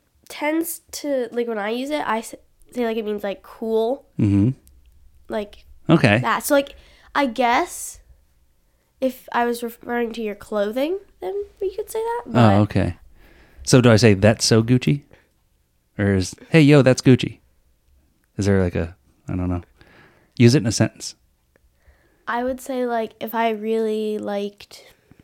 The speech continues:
Speaker 1: your shirt, I'd say, "Oh, your shirt's Gucci."
Speaker 2: Okay. I've never
Speaker 1: But, like,
Speaker 2: heard that.
Speaker 1: not really.
Speaker 2: Which
Speaker 1: Like,
Speaker 2: basically
Speaker 1: if I
Speaker 2: means that I
Speaker 1: really
Speaker 2: don't
Speaker 1: liked
Speaker 2: dress very well because no one has ever told me that.
Speaker 1: <laughs>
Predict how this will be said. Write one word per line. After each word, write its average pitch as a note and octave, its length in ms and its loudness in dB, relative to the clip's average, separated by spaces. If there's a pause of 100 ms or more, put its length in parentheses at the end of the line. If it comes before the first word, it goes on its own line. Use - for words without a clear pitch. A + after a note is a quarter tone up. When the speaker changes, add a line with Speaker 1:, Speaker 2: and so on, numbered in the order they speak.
(1300)
Speaker 1:
your G#3 540 -4
shirt, - 400 -8 (680)
I'd A3 140 -10
say, G#3 340 -6
"Oh, A#3 140 2
your G#3 180 -6
shirt's - 340 -12
Gucci." - 520 -10 (380)
Speaker 2:
Okay. D#3 360 4 (320)
I've C3+ 140 -2
never G#2 260 2
Speaker 1:
But, - 20 4
like, D#3+ 100 6
Speaker 2:
heard D#3+ 80 4
that. F3 300 2
Speaker 1:
not A#3+ 100 -10
really. A3 360 -2 (100)
Speaker 2:
Which B2 140 0
Speaker 1:
Like, C4+ 180 4
Speaker 2:
basically C3 300 4
Speaker 1:
if A#2+ 60 6
I - 20 10
Speaker 2:
means B2+ 160 8
that A#2+ 60 8
I - 40 6
Speaker 1:
really G#2+ 100 4
Speaker 2:
don't A#2 100 6
Speaker 1:
liked A2 80 4
Speaker 2:
dress A2 180 6
very G2 220 2
well F2+ 200 0
because F#2 280 -6
no G2+ 220 2
one F#2+ 100 0
has F#2 140 -2
ever F2 160 -2
told F2 220 -8
me F2 120 -8
that. D#4 580 4
Speaker 1:
<laughs> - 60 -20